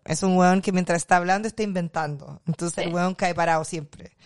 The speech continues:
Speaker 1: Cuando el weón pesca un vino y dice, "Voy a ir a conseguir que alguien auspicie este podcast", y sale a convencer al weón que ya había perdido toda su plata con Splash,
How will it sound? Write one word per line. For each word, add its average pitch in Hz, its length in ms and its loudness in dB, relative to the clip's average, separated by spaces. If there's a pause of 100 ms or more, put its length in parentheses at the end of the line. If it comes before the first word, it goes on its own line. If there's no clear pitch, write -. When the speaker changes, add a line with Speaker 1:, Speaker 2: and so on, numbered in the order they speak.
(300)
Speaker 1:
Cuando 170 220 2
el 170 60 2
weón 180 320 4
pesca 208 300 -2
un 190 120 0
vino 202 260 0
y 202 40 2
dice, 190 240 -2
"Voy 196 140 2
a - 20 0
ir 208 80 4
a 202 60 2
conseguir 190 500 -10
que 240 100 -4
alguien 214 220 -2
auspicie 202 400 -4
este 220 200 2
podcast", 185 600 -2
y 180 80 -4
sale 196 300 2
a 208 60 0
convencer 190 460 -2
al 208 100 2
weón 202 220 0
que 180 160 -8
ya 202 120 4
había 285 180 4
perdido 302 300 -2
toda 311 140 -2
su 330 120 -6
plata 330 240 2
con 339 120 -2
Splash, - 640 -2